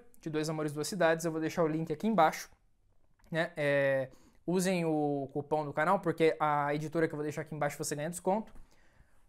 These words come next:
Indico a leitura de Corsão no geral. Um dos maiores autores nossos ficou esquecido por muito tempo e agora a sua obra, a, acho que foi publicada toda a coleção deles pela Sétimo Selo, então vale a leitura.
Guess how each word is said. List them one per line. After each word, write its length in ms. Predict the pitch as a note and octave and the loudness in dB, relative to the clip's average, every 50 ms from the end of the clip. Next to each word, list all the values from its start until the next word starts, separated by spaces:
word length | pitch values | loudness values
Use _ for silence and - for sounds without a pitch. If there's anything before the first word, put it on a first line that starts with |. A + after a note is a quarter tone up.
| _ _ - - - | _ _ -14 -6 -2
Indico 300 | C4 A#3 G#3 B3+ B3+ B3+ | 0 2 2 2 4 4
a 20 | |
leitura 320 | G#3+ F#3+ F3+ F3+ F#3 F#3+ F3+ | 4 4 4 2 2 0 0
de 100 | E3 D#3 | 0 0
Corsão 380 | - F3 D#3+ D#3+ - F3+ E3+ | 0 2 2 2 0 -2 -2
no 100 | E3 F#3 | 0 0
geral. 460 | F#3+ E3 F3+ D#3 C#3+ C#3+ E3+ F3+ - - - - - - - - - - - - - - _ - _ - _ _ - | 0 2 2 2 2 2 0 -2 -6 -16 -20 -20 -20 -20 -20 -20 -20 -20 -20 -20 -20 -20 _ -20 _ -20 _ _ -6
Um 120 | E3+ F3 F3+ | -4 -2 -2
dos 100 | D#3 C#3+ | -2 -2
maiores 300 | D#3 D#3 D#3+ F3 F3 D#3+ | 0 0 2 2 2 2
autores 340 | D#3 D3 D3 D#3 C#3+ C#3+ | 0 -2 -2 -4 -6 -4
nossos 300 | C#3 D#3 D#3 E3 E3+ D#3 | -2 -2 -2 -2 -2 -4
ficou 160 | - - - E3 | -4 -2 0 0
esquecido 460 | D#3+ - - D#3+ D#3 - - A#3+ A3+ | 0 0 -2 -2 -4 -2 -4 -4 -2
por 140 | - E3+ D#3+ | -2 -4 -4
muito 180 | D#3 E3 - | -4 -6 -6
tempo 300 | - D3+ D#3 E3 E3+ - | -4 -4 -4 -4 -4 -4
e 40 | D3+ | -4
agora 440 | C#3 C3 C#3+ C#3+ D#3 D3 C3 - - - - - - - - - | -2 2 4 6 6 6 4 0 -6 -14 -20 -20 -20 -20 -16 -10
a 100 | - C#3 | -8 -6
sua 180 | B2+ - - D3+ | -4 0 2 2
obra, 280 | D3 D3 D3 D3+ C#3+ C#3+ | 4 4 4 2 2 0
a, 280 | - C#3+ C#3+ C#3 C3+ - | 2 0 0 -2 -2 -4
acho 140 | - - | -6 -6
que 80 | - F3 | -6 -4
foi 160 | - G3 F3 | 0 0 0
publicada 420 | F3+ F#3 E3+ E3+ E3+ F#3+ E3+ D#3 D3+ | 0 0 -4 -2 2 2 2 0 0
toda 360 | - - - A3 B3 - A3+ | -4 2 6 6 6 6 6
a 40 | - | 0
coleção 420 | - F#3 D#3+ D#3+ D#3 - E3+ D#3 | 2 2 2 2 2 0 -2 -4
deles 400 | D3+ D3 C#3+ C#3 - - - - - - - _ _ _ _ - | -4 -4 -4 -4 -6 -10 -12 -14 -18 -20 -20 _ _ _ _ -6
pela 180 | D#3 C#3+ C#3 | -6 -4 -4
Sétimo 360 | C3+ - C3+ C3+ - D3 C#3+ | -4 -4 -6 -6 -8 -10 -8
Selo, 180 | - - D#3+ D#3 | -4 -4 -4 -4
então 160 | D#3 - - - - - | -2 -2 -2 -4 -4 -4
vale 300 | C#3+ B2+ D3 C#3 C#3+ C#3+ | -4 -2 0 0 0 0
a 40 | |
leitura. 440 | C#3 C#3 D3+ C#3+ C#3+ - A#2+ G#2 B2 | 0 -2 -2 -4 -6 -10 -14 -14 -14